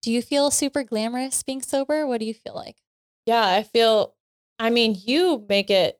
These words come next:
Speaker 2: glamorous for me. I mean, trying all these new things with you and all these, like,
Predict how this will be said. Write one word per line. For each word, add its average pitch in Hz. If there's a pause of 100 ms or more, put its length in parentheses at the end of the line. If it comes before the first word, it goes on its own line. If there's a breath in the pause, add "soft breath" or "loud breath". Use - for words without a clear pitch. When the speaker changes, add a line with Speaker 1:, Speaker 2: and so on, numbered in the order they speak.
(100)
Speaker 2:
glamorous 202
for 190
me. - (340)
I 208
mean, 208
trying 208
all 208
these 202
new 196
things 196
with 196
you 190
and 190
all 180
these, 190
like, 185